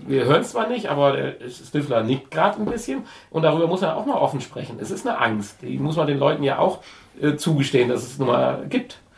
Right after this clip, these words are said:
Und ich kann mich auch nicht davon befreien. Ich weiß nicht, ob ich sie habe. Gott sei Dank ist man sicherlich, wir hatten ja gerade das Thema, als Achtjähriger, was das betrifft,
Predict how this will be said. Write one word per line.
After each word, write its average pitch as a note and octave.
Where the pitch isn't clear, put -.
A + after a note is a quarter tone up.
Und C#3+
ich C3+
kann C#3
mich C#3
auch D3
nicht G#3
davon D3
befreien. A#2+
Ich G#2
weiß F#3
nicht, B3
ob B2+
ich A2
sie A#2
habe. -
Gott C#3
sei D3
Dank C3+
ist D3
man C3+
sicherlich, D3+
wir -
hatten B2
ja C#3
gerade C#3
das C3
Thema, D#3
als -
Achtjähriger, D3
was B2+
das C#3
betrifft, C#3